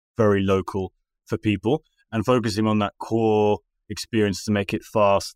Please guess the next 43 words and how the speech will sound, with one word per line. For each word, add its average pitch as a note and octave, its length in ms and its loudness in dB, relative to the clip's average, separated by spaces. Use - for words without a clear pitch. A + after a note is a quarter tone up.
efficient, - 480 -6
and F#2+ 80 -10
scalable. G#2 440 -2
So A2 120 -2
I - 20 -2
can't B2+ 260 0
really A#2+ 140 2
go A2+ 160 2
into G#2+ 240 -2
the A2 80 -6
details G2+ 580 -2
or G#2 60 -4
all F#2+ 160 -4
the F#2+ 80 -6
specifics - 640 -8
of, D#2+ 100 -10
of G2 140 -6
what G2 300 2
that G2 160 -2
means, G#2 480 -2
but A#2 80 0
we A2+ 100 4
really A#2+ 240 2
want G#2+ 180 2
to G2+ 40 -2
double F#2+ 260 -2
down G2+ 180 0
on G2 100 -2
that F#2+ 180 -2
core G#2+ 260 -2
experience F#2+ 560 -4
for - 120 -10
those G2+ 220 -2
raisers G2 460 -2
so G#2 120 -2
that F#2+ 120 -2
it's F#2 200 -8
really G#2+ 280 2
pleasurable F#2+ 640 -4
from G2 120 -4
the G2 80 0
investor G2+ 380 -2
side, D#3+ 260 2